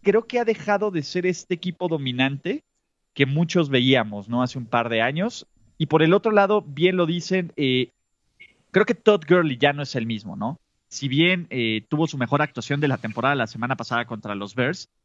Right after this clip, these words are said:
la mejor defensa, es mucho mejor defensa contra el juego terrestre la de Baltimore. Y ahí, ah, habrá que ver cu-, qué es lo que hace Sean McVay para recuperar la confianza en un quarterback como Jared Goff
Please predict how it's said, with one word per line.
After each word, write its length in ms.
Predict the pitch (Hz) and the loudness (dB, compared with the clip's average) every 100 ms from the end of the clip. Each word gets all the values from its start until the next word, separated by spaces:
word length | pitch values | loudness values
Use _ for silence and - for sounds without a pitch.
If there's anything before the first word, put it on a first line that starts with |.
| _ | _
la 160 | 117 123 | -4 -2
mejor 360 | 123 165 208 | -2 0 0
defensa, 480 | 202 180 170 170 160 | 0 -2 -4 -2 -2
es 180 | - 165 | -2 -2
mucho 260 | 190 190 | -2 0
mejor 380 | 156 127 - 190 | -2 -2 0 0
defensa 320 | 196 170 156 | 0 -2 -2
contra 220 | 165 139 117 | -4 -4 -2
el 40 | |
juego 140 | 139 - | 0 0
terrestre 340 | 117 120 127 | -4 -6 -4
la 100 | 117 | -4
de 40 | |
Baltimore. 520 | 110 135 147 160 175 220 _ _ _ _ _ _ | -2 -2 -2 -4 -4 -6 _ _ _ _ _ _
Y 200 | 147 147 | -2 2
ahí, 380 | 147 170 208 214 | 2 2 0 2
ah, 180 | 202 - | 2 0
habrá 340 | 160 156 175 | -2 0 0
que 140 | 208 208 | 0 0
ver 180 | 208 208 | -2 -4
cu-, 160 | - 170 - | -6 -6 -6
qué 100 | - | -8
es 100 | 190 | -6
lo 140 | 226 226 | -6 -6
que 240 | 165 135 | -4 -2
hace 600 | 156 - 185 180 160 123 | -2 -4 -6 -2 -2 -4
Sean 300 | - - 156 | -8 -6 -4
McVay 340 | 180 151 131 151 | -2 -4 -2 -2
para 200 | 175 143 | -2 -2
recuperar 480 | 123 - 131 131 165 | -4 -8 -4 -2 -2
la 100 | 190 | -4
confianza 440 | 139 120 147 170 | -6 -4 -2 -2
en 80 | 165 | -4
un 80 | 165 | -2
quarterback 340 | 180 139 143 | 0 0 0
como 180 | 156 131 | -4 -4
Jared 260 | 139 147 123 | -2 -2 0
Goff 260 | 127 165 | -2 -2